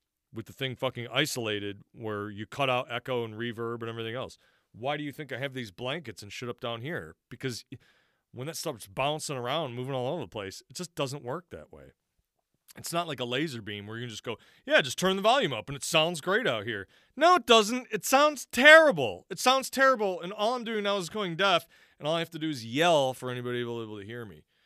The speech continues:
Um, King Dinosaur says, "My friend Amy was so excited to play Pantera for me on a truck system like that, and it just <laughs> sounded like a hard wind."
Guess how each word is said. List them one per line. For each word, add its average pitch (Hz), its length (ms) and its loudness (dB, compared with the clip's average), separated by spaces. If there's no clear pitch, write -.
Um, 104 600 -4
King 254 240 2
Dinosaur 165 460 6
says, 139 240 -4
"My 175 100 4
friend 269 320 0
Amy 120 460 0
was 131 120 -4
so 302 420 6
excited 220 460 0
to 135 80 -8
play 180 240 -4
Pantera 175 580 -2
for 127 220 -6
me 147 120 -4
on 131 80 -4
a 120 60 -4
truck - 340 0
system 127 400 -6
like 110 200 -8
that, 110 260 -2
and 165 120 -2
it 185 60 -2
just - 300 6
<laughs> - 0 -
sounded 359 540 12
like 339 300 10
a 285 160 12
hard 339 540 12
wind." 311 540 12